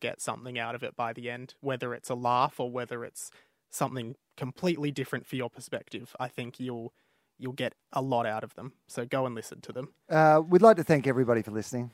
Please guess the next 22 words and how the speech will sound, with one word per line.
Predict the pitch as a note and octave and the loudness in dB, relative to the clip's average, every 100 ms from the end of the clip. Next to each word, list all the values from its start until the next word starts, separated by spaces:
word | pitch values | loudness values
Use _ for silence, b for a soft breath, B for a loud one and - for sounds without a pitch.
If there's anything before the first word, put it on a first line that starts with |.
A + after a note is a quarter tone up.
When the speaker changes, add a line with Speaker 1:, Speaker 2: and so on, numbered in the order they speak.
| - | 0
Speaker 2:
Uh, | D#3 | 4
this | D3+ F3 | 6 6
was | D3 | 4
just | D3 C3 | 0 0
meant | C3+ | -2
to | A#2 | 0
be | B2+ | 0
a, | A#2+ A#2+ | 2 0
a | C3+ | 0
thank | G3 F#3 - | 2 0 0
you, | A2+ | -6
really. | A#2 B2+ F3+ A#3 | 0 2 4 4
Like, | E3+ C#3+ - | 6 6 6
uh, | C#3+ | 4
Speaker 1:
Hmm. | C#3+ | 4
Speaker 2:
a | |
hundred | D3+ D3+ C#3 | 6 6 4
episodes, | B2+ D3+ E3+ F3+ | 4 4 6 6
we | D#3 | 2
thought | D3 C3 | 0 0
we | B2 | 0
should | C#3 B2 G#2 | 0 -2 -4